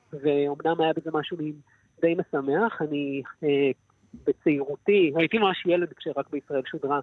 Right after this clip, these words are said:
מאוד נהניתי בזה, אבל גם, אה, נהניתי מזה, אבל גם היה בזה משהו שפתאום נראה קצת לא, לא הכי מתאים,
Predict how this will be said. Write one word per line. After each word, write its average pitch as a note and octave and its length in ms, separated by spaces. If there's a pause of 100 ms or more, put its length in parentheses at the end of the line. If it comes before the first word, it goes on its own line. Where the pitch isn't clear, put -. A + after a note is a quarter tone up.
(380)
מאוד D#3 180
נהניתי C3+ 400
בזה, G3 320
אבל C#3+ 280
גם, D3+ 140 (180)
אה, D3 200
נהניתי C3+ 360
מזה, F3+ 240 (140)
אבל D3+ 240
גם F#3 160
היה G3 180
בזה G3+ 120 (120)
משהו - 180
שפתאום B3 440
נראה A#3+ 160
קצת - 220 (160)
לא, A#3+ 400
לא B3+ 100
הכי A#3+ 200
מתאים, C#3+ 340